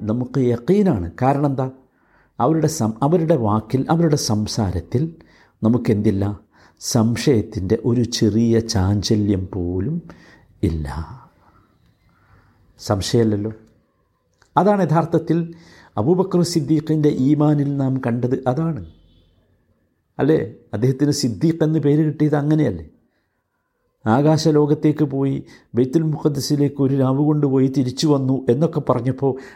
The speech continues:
അദ്ദേഹം പറഞ്ഞ വാചകം എന്താ? അങ്ങനെയാണോ? മുഹമ്മദ് നബി അങ്ങനെ പറഞ്ഞു, "ഇൻകാന ഖദ് ഖാല ഫഖദ് സദഖ്." അതാ യഖീൻ്റെ ശക്തിയാണ്. മുഹമ്മദ് നബി അങ്ങനെ പറഞ്ഞു, എന്നാൽ എന്താണ്?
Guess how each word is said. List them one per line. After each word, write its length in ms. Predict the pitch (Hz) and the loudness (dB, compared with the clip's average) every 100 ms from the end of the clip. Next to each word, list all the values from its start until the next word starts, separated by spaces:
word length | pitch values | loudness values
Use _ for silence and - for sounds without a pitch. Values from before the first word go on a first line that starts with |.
| - | -8
അദ്ദേഹം 300 | 95 113 147 | 0 2 2
പറഞ്ഞ 220 | 127 131 | 0 0
വാചകം 340 | 127 117 117 113 | 0 0 0 -2
എന്താ? 260 | 107 110 - _ _ - | -2 -6 -8 _ _ -6
അങ്ങനെയാണോ? 560 | 135 190 151 87 78 78 - | 0 2 2 0 -4 -8 -10
മുഹമ്മദ് 320 | 123 156 170 | -4 0 2
നബി 180 | 190 180 | 2 2
അങ്ങനെ 280 | 165 139 139 | 2 2 2
പറഞ്ഞു, 380 | 110 92 82 82 _ _ - | 0 -2 -4 -10 _ _ -2
"ഇൻകാന 580 | 110 107 139 139 147 180 - _ _ _ _ | -2 0 0 2 0 -2 -8 _ _ _ _
ഖദ് 140 | 123 - | -2 -2
ഖാല 400 | - 175 202 208 | 0 2 2 2
ഫഖദ് 380 | 208 190 151 135 | 0 0 0 0
സദഖ്." 600 | - 98 87 - - _ _ _ | -2 -4 -6 -10 -20 _ _ _
അതാ 180 | 196 208 | 0 2
യഖീൻ്റെ 720 | 196 175 180 180 170 170 160 - _ - | 2 0 0 -2 0 -2 -4 -10 _ -12
ശക്തിയാണ്. 560 | 113 - - 110 90 - - | -10 -10 -10 -10 -10 -16 -18
മുഹമ്മദ് 360 | - - 214 247 | -12 0 2 4
നബി 140 | 240 | 4
അങ്ങനെ 240 | 185 165 | 4 2
പറഞ്ഞു, 380 | 143 107 90 85 - _ - - - | 2 0 -4 -8 -12 _ -20 -8 0
എന്നാൽ 260 | 165 208 | 4 4
എന്താണ്? 400 | 180 143 147 135 | 4 2 0 0